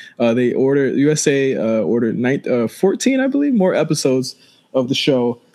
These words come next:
to air next year. Uh, I just want, I just put that in there for you, Mill. That doesn't really hold any, uh,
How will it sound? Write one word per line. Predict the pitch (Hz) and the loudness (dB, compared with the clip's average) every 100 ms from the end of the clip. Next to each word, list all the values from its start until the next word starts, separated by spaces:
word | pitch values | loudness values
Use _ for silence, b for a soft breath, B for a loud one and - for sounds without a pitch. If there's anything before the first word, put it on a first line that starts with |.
| - | -4
to | - | 0
air | 139 135 | 2 0
next | 127 131 - | 0 -2 -2
year. | 135 123 117 - _ _ _ - | 0 2 0 -6 _ _ _ -4
Uh, | 120 | 0
I | |
just | 151 170 | 2 2
want, | 175 | 2
I | 123 | 2
just | 156 - - | 0 -4 -6
put | 170 151 | -2 0
that | 120 | 0
in | 117 | 0
there | 110 101 | 0 0
for | 107 | 0
you, | 98 | 0
Mill. | 95 98 | 0 -2
That | 104 117 98 | 0 0 0
doesn't | 123 113 101 | -2 -4 -2
really | 104 104 | -2 -2
hold | 104 95 101 | -2 -2 -2
any, | 95 95 | -4 -4
uh, | 90 - | -6 -10